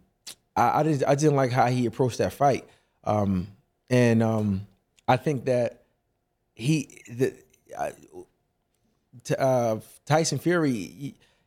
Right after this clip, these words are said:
he, he's got just too many weapons for him at this point. And I don't think he's gonna, he, he, you're not gonna outbox Tyson Fury.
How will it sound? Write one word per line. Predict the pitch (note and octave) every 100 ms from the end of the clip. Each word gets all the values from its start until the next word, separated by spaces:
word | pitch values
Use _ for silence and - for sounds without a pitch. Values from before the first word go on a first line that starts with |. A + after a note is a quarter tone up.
| _ _
he, | - - - C#3 E3
he's | - D#3+ C#3+
got | E3 C#3+
just | C3+
too | - F3
many | D#3 D3+
weapons | B2+ D3 C3 A2
for | A#2 G2+
him | G2
at |
this | F#2+ F#2+
point. | - F#2+
And | A#2
I | C#3+
don't | E3
think | D#3+
he's | C#3 D#3+
gonna, | D3+ D3 B2+ - - _
he, | - F#3+
he, | G3 F#3
you're | D3+ E3+
not | F#3+ G#3+
gonna | E3+
outbox | D3+ A2+ B2+ C#3+ -
Tyson | G2 F2+
Fury. | F2 F#2 G2